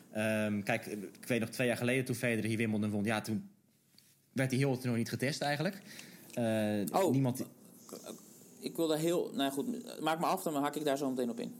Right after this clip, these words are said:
Speaker 1: Nou, gaan we door eigenlijk.
Speaker 2: Nee,
Speaker 1: Ik,
Speaker 2: ja,
Speaker 1: eh,
Speaker 2: goed, ja, jij zegt getest.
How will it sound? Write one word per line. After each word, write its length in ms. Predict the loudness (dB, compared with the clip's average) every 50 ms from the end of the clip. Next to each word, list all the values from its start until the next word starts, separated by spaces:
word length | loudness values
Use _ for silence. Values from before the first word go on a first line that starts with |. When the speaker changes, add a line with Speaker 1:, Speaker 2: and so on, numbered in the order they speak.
| -18 -20 -20 -20 -20 -20 -20 -20 -20 -20 -20 -20 -20 -20 -20 -20 -20 -20 -20 -20 -20 -20 -20 -20 -20 -20 -20 -20 -20 -20 -20 -20 -20 -20 -20 -20 -20 -20 -20 -20 -20 -16 -4
Speaker 1:
Nou, 200 | 0 0 2 2
gaan 120 | 2 0 0
we 60 | 2
door 120 | 2 0
eigenlijk. 320 | 0 0 -2 -2 -4 -2 0
Speaker 2:
Nee, 120 | 2 4 4
Speaker 1:
Ik, 60 | 4
Speaker 2:
ja, 80 | 4
Speaker 1:
eh, 60 | 4 2
Speaker 2:
goed, 160 | 2 2 2
ja, 140 | 2 4 4
jij 160 | 4 4 2
zegt 220 | 2 0 -4 -4
getest. 500 | -6 -2 0 2 2 2 0 -2 -8 -12